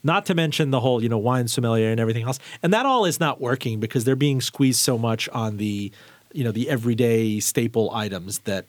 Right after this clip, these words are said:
um, you know, Kroger is kinda beating into the punch. Even Target has a line of organic foods that, that come in and compete with these guys. So what do you see as the future for Whole Foods?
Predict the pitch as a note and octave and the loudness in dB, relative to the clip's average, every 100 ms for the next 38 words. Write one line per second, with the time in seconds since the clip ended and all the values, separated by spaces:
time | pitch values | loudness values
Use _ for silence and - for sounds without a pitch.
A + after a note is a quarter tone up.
0 | - G2 F#2 D#2+ _ - G#2 G2 - B2 | -8 -8 -10 -16 _ -12 -10 -4 -2 0
1 | A#2+ A2+ - B2 G#2+ A#2 A2+ G#2+ G#2+ G#2 | 0 -2 -2 -6 -4 -4 -4 -6 -8 -6
2 | A#2 G#2+ E3+ A3+ G#3 A#2 E3 F#3+ - - | -6 -6 -4 -4 -2 -2 0 0 -4 -14
3 | - _ - A#2 A2+ C3+ A#2+ G#2+ A2 A2+ | -20 _ -4 -2 -2 -2 -2 -2 -4 -4
4 | G#2+ G#2+ G2 G#2+ G#2 G2+ - G#2 F#2+ F2+ | -4 -4 -4 -6 -6 -10 -8 -6 -6 -6
5 | - G2 - G#2+ - - G#2+ G#2 G#2 G#2+ | -8 -8 -8 -12 -12 -8 -6 -6 -8 -8
6 | G#2+ G#2+ F#2+ G#2 G2 A2 G#2+ - C#3+ - | -8 -6 -6 -8 -8 -6 -4 -2 -2 -4
7 | - - - - E3+ E3 C4 C#4+ B3+ - | -18 -20 -20 -8 -2 2 4 4 4 2
8 | G3 A3 C3+ A#2+ B2 C3+ B2 - B2+ A#2 | 2 2 2 0 -2 0 0 0 2 2
9 | A2+ - A#2 A2 G#2 B2 A2+ - A3+ C4+ | 0 -2 0 0 0 -2 -2 -4 -10 -10
10 | - | -14